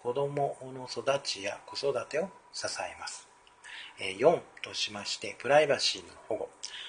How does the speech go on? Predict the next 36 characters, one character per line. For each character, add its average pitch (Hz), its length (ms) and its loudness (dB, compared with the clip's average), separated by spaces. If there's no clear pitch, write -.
え 92 140 -12
ー、 90 80 -10
私 156 360 8
た 113 80 -4
ち - 180 -8
は 127 240 0
一 - 280 -2
人 - 20 -2
一 165 360 -2
人 117 160 -4
の 110 220 0
プ - 100 -8
ラ 135 120 4
イ 139 120 4
バ 110 120 -4
シ 92 300 -6
ー 110 60 -10
を 117 160 -4
保 147 100 6
護 127 140 -2
す - 180 -2
る 95 160 -14
た 120 120 0
め、 110 140 -8
え 95 180 -6
ー、 - 40 -12
保 175 160 2
育 98 380 0
を 98 80 -10
通 120 260 0
し - 120 2
て 117 240 -6
知 - 200 -2
り 147 220 2
得 - 80 -2
た 92 200 2